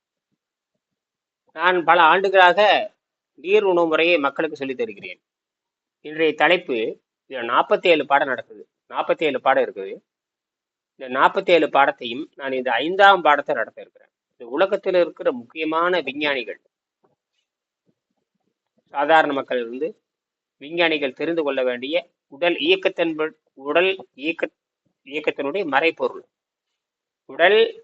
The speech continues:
இயக்கத்தினுடைய மறைபொருளை பற்றி நீங்கள் புரிந்து கொள்ள வேண்டும். அதாவது மருத்துவத்துறையில், ஆ, ம-, அது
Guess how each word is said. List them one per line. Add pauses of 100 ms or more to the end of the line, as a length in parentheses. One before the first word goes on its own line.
இயக்கத்தினுடைய
மறைபொருளை
பற்றி
நீங்கள்
புரிந்து
கொள்ள
வேண்டும். (2500)
அதாவது (720)
மருத்துவத்துறையில், (880)
ஆ, (120)
ம-,
அது